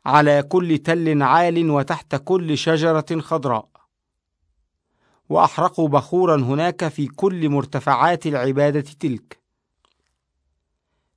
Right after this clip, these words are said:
تبنوا نفس الممارسات البغيضة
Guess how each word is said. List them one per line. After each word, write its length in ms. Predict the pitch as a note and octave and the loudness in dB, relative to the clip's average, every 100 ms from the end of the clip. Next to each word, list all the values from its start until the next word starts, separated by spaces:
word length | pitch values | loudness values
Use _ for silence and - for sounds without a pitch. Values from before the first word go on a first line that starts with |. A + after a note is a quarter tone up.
| _ | _
تبنوا 580 | - C#3 E3 G3+ F#3+ E3 | -2 2 2 0 0 0
نفس 320 | D#3 F3+ - | -2 -4 -4
الممارسات 880 | F3+ D#3+ C#3+ C#3+ C#3 C3+ - F3+ F3+ | -2 0 0 2 2 0 -2 -6 -2
البغيضة 600 | D#3+ C#3+ C#3+ C#3+ F#3 E3+ | -4 0 0 2 0 -2